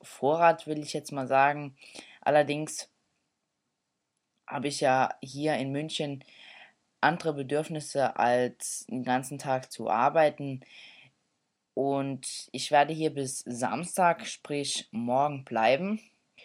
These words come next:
Morgen Nachmittag komme ich dann zurück. Es wartet eine Überraschung auf mich. Und zwar habe ich am Sonntag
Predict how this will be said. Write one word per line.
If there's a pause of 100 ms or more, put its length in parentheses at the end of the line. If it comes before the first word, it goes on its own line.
(200)
Morgen
Nachmittag (120)
komme
ich
dann
zurück.
Es
wartet
eine
Überraschung (320)
auf
mich.
Und
zwar
habe
ich
am (540)
Sonntag